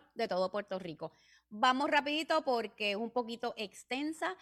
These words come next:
la, la receta en términos de los ingredientes, pero en términos de la co-, de, de la cocción, de cómo cocinarla, súper fácil. Mire, vamos a necesitar dos cucharadas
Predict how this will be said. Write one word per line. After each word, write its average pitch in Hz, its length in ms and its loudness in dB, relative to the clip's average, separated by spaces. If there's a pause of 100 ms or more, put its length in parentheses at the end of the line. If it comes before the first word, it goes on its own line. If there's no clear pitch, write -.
(320)
la, 208 580 2
la 214 160 4
receta 254 520 0
en 214 140 -4
términos 202 380 -2
de 220 80 -2
los 240 100 -2
ingredientes, 269 720 0
pero 269 180 0
en 240 140 -2
términos 339 500 2 (120)
de 247 100 0
la 220 200 0
co-, 220 140 -4 (180)
de, 196 540 -2
de 196 100 -2
la 202 100 0
cocción, 226 480 -4
de 202 80 0
cómo 240 200 -4
cocinarla, 302 560 -2 (120)
súper 262 600 -4
fácil. 165 440 -4 (400)
Mire, 269 200 2
vamos 226 240 2
a 330 40 0
necesitar 277 640 0 (420)
dos 277 320 4
cucharadas 269 760 4